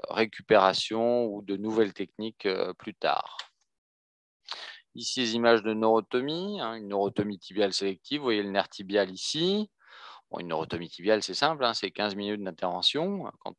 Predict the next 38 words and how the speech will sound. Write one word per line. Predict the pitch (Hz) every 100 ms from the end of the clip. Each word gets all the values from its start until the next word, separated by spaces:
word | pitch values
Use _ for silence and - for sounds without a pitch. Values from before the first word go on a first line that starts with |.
| 95
on | 92
en | 90
fait | - 98
régulièrement. | 92 90 87 92 98 135 160 175 131
On | 107
va | 110
stimuler | 104 - 107 107 107
avec | 107 98 -
une |
stimulation | - 101 98 - 98
tripolaire | - 87 123 175
pour | - 107
identifier | 101 95 - - 104
les | 92
différentes | 85 90 92 92 87
collatérales. | 90 85 - 82 98 135 175 - - - - - -
On | 143
va | 139 131
sectionner | 135 - 113 110
ensuite | 110 95 - 117
en | 104
fonction | 113 104 -
de | 110
ce |
qu'on | 107
a | 95
décidé | 95 101 104
de | 90
sectionner, | 98 - 80 98
cinquante | - 107 98 98 87
pour | 85
cent, | - 101 110
soixante | - 92
pour | - -
cent, | - 104
quatre-vingts | - - 95 85
pour | 85 -
cent, | 90 107